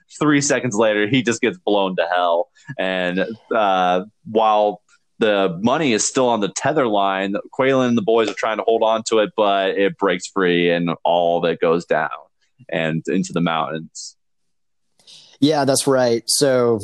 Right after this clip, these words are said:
Speaker 2: yeah, they don't have possession of this briefcase. What they do have, though, are some, uh, locator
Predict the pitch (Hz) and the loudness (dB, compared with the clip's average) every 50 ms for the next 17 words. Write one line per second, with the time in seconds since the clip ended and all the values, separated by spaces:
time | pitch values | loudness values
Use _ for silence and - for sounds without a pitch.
0 | 107 - - 160 147 135 120 110 107 110 120 117 127 135 143 143 135 135 139 135 | -6 -6 -2 0 2 2 2 0 0 0 0 0 0 -2 -2 -4 -6 -6 -6 -6
1 | 113 123 120 135 135 - - 139 131 120 117 - - - 147 156 160 160 - 160 | -6 -4 -4 -4 -4 -4 -6 -12 -12 -12 -12 -12 -6 -4 -2 -2 -2 -2 -4 -4
2 | 147 151 160 - - - - _ - 135 139 123 135 127 120 139 160 165 165 143 | -2 -2 -2 -4 -8 -12 -14 _ -10 -8 -4 -2 -2 -2 0 0 0 0 0 -2
3 | 131 120 120 117 113 107 101 113 110 107 107 104 104 104 101 _ _ - 123 120 | -4 -6 -6 -6 -8 -8 -10 -10 -10 -10 -10 -10 -12 -14 -16 _ _ -18 -14 -14
4 | 113 107 - 120 110 107 104 101 101 98 98 98 95 95 - _ _ _ - 131 | -12 -12 -14 -14 -16 -16 -16 -16 -16 -16 -16 -16 -16 -18 -20 _ _ _ -12 -10
5 | 139 139 135 135 - 117 107 101 95 95 92 92 92 90 | -8 -8 -8 -10 -12 -14 -14 -12 -12 -12 -14 -14 -16 -18